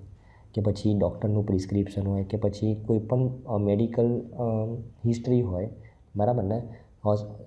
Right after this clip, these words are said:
હોસ્પિટલનો ડિસ્ચાર્જ સમરી હોય, આ બધી વસ્તુ તમે શું કરો કે ભાઈ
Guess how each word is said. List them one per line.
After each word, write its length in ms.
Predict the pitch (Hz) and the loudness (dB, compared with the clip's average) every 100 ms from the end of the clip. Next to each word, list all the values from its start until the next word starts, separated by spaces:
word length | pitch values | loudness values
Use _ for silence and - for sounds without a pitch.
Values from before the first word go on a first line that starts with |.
| - | -2
હોસ્પિટલનો 440 | 101 104 110 110 | -2 0 0 0
ડિસ્ચાર્જ 420 | 107 98 104 107 | 0 0 0 0
સમરી 400 | 107 101 98 95 | 0 0 2 2
હોય, 100 | 95 | 0
આ 180 | 107 139 | 0 0
બધી 220 | 156 156 | 0 2
વસ્તુ 260 | 156 143 156 | 0 0 -2
તમે 220 | 156 151 | -2 -2
શું 200 | 143 160 | -2 -2
કરો 220 | 143 139 | 0 0
કે 140 | 139 143 | 0 2
ભાઈ 220 | 139 | 0